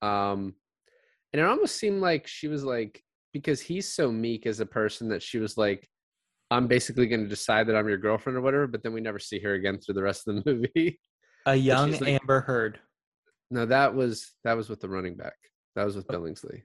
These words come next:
Speaker 2: Who are you talking? Oh, oh, I, you're
Speaker 1: Yeah,
Speaker 2: talking
Speaker 1: the
Speaker 2: about
Speaker 1: Q B
Speaker 2: the
Speaker 1: at the
Speaker 2: quarterback
Speaker 1: party.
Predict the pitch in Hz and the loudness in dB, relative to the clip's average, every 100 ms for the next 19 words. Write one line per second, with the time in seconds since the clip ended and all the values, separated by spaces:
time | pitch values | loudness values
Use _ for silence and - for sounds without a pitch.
0 | _ _ _ _ - 156 147 139 139 139 | _ _ _ _ -8 -2 0 0 -2 -4
1 | 131 123 - 160 147 131 139 127 120 - | -10 -8 2 6 6 4 4 4 2 0
2 | - 139 123 127 113 110 170 156 160 156 | -2 0 2 4 4 4 6 8 10 10
3 | 127 117 135 127 110 95 | 8 4 6 6 6 4